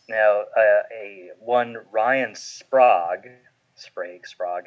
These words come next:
hopefully I'm pronouncing his name right, who is a host of Somewhere in the Skies podcast and the co-host of the T-, co-host of the T V series Mysteries Decoded, he believes most of the stories related to Flight four oh one because they seem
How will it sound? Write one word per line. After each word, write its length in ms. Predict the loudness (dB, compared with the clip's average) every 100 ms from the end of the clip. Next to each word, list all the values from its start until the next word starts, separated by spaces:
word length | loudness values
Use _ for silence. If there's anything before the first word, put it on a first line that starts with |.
| _ -20
hopefully 200 | -16 -16
I'm 100 | -16
pronouncing 340 | -14 -14 -16
his 140 | -20 -20
name 180 | -16 -12
right, 160 | -12 -14 -20 -20 -10
who 100 | -6
is 80 | -4
a 60 |
host 400 | 0 -2 -2 -6 0
of 380 | 2 0 -4 -14 _ -10
Somewhere 420 | -2 -2 0 -2
in 100 | -4
the 60 | -8
Skies 460 | 0 2 2 -2 -4
podcast 680 | 0 0 -2 -6 -6 -6 -8
and 140 | -12
the 40 | -6
co-host 520 | -4 -4 -6 -10 -14
of 100 | -14
the 60 | -18
T-, 380 | -20 -20 _ -20 -2
co-host 420 | -2 0 -4 -8
of 100 | -18
the 60 | _
T 180 | -20 -20
V 120 | -20
series 320 | -18 -18 -14 -12
Mysteries 540 | -12 -12 -16 -16 -20
Decoded, 720 | _ _ -2 -2 0 -6 -10 -14 _ _ _
he 120 | -14
believes 480 | -10 -8 -8 -10 -12 -12
most 200 | -12 -12
of 80 |
the 40 | -18
stories 300 | -10 -10 -8
related 320 | -10 -10 -12
to 80 | -18
Flight 380 | -8 -6 -8 _
four 200 | -10 -6
oh 100 | -6
one 280 | -8 -14 -16
because 440 | -16 -6 -4 -4 -10
they 120 | -16
seem 600 | -18 -20 -20 -20 -20